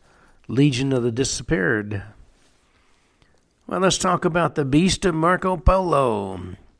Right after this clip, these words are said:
The Globetrotter's, uh, travelogue introduces Westerners to the mysteries of Asia, provided colorful accounts of the wildlife he encountered.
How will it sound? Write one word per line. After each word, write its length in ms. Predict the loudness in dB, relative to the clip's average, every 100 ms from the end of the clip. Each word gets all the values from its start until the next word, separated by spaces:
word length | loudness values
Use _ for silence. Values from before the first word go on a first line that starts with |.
| _ _ _ _ _ _ _ _ _ _ _ _ _ -20
The 80 | -14
Globetrotter's, 920 | -8 -8 -8 -8 -4 -4 -4 -6 -8
uh, 80 | -6
travelogue 580 | -2 -2 0 -2 -2
introduces 460 | -4 -4 -4 -4 -4
Westerners 460 | -4 -4 -6 -10 -10
to 80 |
the 100 | -10
mysteries 440 | -8 -8 -6 -8 -6
of 80 | -4
Asia, 340 | -4 -6 -10 -16 _ _ _ _ _ -10
provided 380 | -2 2 2
colorful 500 | 2 0 0 0 0
accounts 440 | 0 0 -2 -4 -6
of 40 |
the 80 | -4
wildlife 540 | 0 0 0 -2 -2
he 120 | -4 -6
encountered. 460 | -6 -6 -6 -10